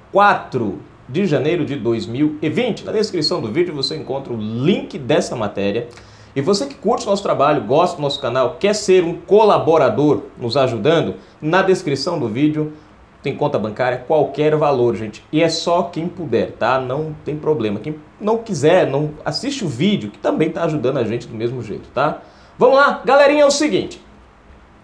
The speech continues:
Ação do governo, é, do governo Bolsonaro,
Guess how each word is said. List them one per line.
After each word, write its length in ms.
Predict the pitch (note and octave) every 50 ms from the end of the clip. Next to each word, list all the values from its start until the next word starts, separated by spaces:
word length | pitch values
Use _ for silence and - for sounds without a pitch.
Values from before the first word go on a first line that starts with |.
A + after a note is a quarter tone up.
| - - - - - - - - - - - - - - - - - - - - - _ - _ - - - - -
Ação 480 | - - - - - - C#4+ D#4 E4 D#4+
do 80 | D4+
governo, 500 | C4 C#4 B3+ G3+ A3 A3 A3 G3 F3 F#3+ - F#3+ G#3+
é, 480 | G#3+ G#3 A3 G#3+ G#3+ G#3+ G3+ G3+ G3+
do 120 | F3 F3+ F#3+
governo 320 | F#3+ G3+ G3+ F#3+ F#3 F#3
Bolsonaro, 580 | D#3+ E3+ E3 D#3+ - D3 D3 F3+ G3+ A3 -